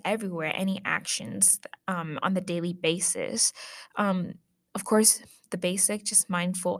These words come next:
exercises, there are many of those, but mindfulness exercises can simply be, like, when you're eating.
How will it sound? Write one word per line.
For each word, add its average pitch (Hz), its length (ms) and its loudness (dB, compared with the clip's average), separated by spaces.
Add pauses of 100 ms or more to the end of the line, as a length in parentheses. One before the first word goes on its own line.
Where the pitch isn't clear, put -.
exercises, 247 920 4
there 185 140 -2
are 170 40 -4
many 196 320 0
of 233 140 -4
those, 247 460 0 (360)
but 302 320 6 (300)
mindfulness 370 800 2 (420)
exercises 285 720 0
can 247 160 2
simply 254 460 6
be, 240 200 -2
like, 226 220 -2 (120)
when 240 160 6
you're 262 140 4 (120)
eating. 240 440 -2